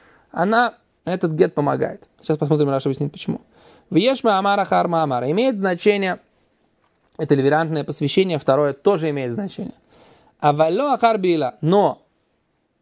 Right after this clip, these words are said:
то, что по Торе работает, то есть интим, после интима нет ничего. Почему? Потому что этот интим, он приобретает ее по Торе. Все, зак-, по Торе, закончено.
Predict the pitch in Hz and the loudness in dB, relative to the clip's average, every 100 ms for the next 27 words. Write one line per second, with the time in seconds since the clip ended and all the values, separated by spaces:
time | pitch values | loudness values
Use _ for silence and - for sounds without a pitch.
0 | _ _ _ _ _ _ 202 185 180 160 | _ _ _ _ _ _ -2 0 2 4
1 | 160 262 254 170 151 143 - 139 - _ | 4 2 4 2 0 0 -2 -6 -12 _
2 | _ _ _ _ - - 175 170 185 143 | _ _ _ _ -12 0 0 0 0 0
3 | 120 160 185 190 269 233 196 196 180 160 | 2 2 2 0 0 0 0 0 -2 0
4 | 165 135 175 - - 254 196 180 185 202 | 0 0 -4 -4 -2 0 0 0 0 0
5 | 185 180 220 294 269 202 185 175 185 175 | 0 0 0 0 0 0 0 0 0 0
6 | 160 147 156 156 147 147 151 170 - - | 0 0 0 0 -2 -2 0 0 0 -4
7 | 147 139 131 175 220 180 - - | 0 0 2 0 0 -2 -4 -12